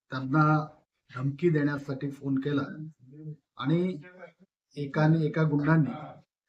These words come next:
त्यांना फोन करून जीवे ठार मारण्याची धमकी दिली.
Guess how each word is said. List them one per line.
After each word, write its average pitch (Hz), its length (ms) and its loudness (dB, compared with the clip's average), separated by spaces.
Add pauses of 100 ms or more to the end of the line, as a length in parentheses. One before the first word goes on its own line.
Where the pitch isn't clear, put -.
(180)
त्यांना 147 220 0
फोन 160 320 0
करून 165 460 0 (460)
जीवे 147 260 2
ठार 143 240 -2
मारण्याची 135 420 0
धमकी 117 260 -6
दिली. - 240 -10